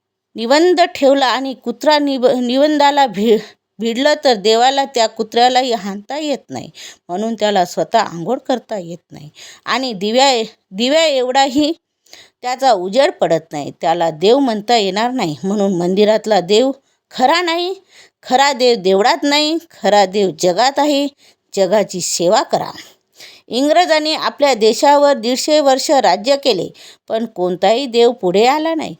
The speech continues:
परंतु गांधीजींनी सत्याग्रहाची चळवळ सुरू करून देशाला स्वातंत्र्य मिळवून दिले, म्हणून गांधीजींना देव म्हणा, ज्याचा जय जयकार करा. ज्यांनी लोकांसाठी तुरुंगवास भो-, भोगला,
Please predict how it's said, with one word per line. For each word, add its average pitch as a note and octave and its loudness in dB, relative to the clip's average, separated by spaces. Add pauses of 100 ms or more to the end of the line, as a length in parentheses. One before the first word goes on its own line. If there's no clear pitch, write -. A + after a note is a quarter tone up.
(300)
परंतु G3+ -4
गांधीजींनी G#3+ -2 (240)
सत्याग्रहाची C#4 -2
चळवळ A3+ 2
सुरू A3+ -2
करून C#4+ 0 (380)
देशाला C#4+ 2
स्वातंत्र्य E4 0
मिळवून A3+ -2
दिले, F3 -2 (480)
म्हणून G3 -4
गांधीजींना G3+ -2
देव G3+ 2
म्हणा, G#3 -4 (540)
ज्याचा C#4+ 0
जय A3+ 2
जयकार D#4 2
करा. B3+ 2 (600)
ज्यांनी G3 0
लोकांसाठी A#3 -2
तुरुंगवास A3+ 2
भो-, B3+ 2
भोगला, D4 0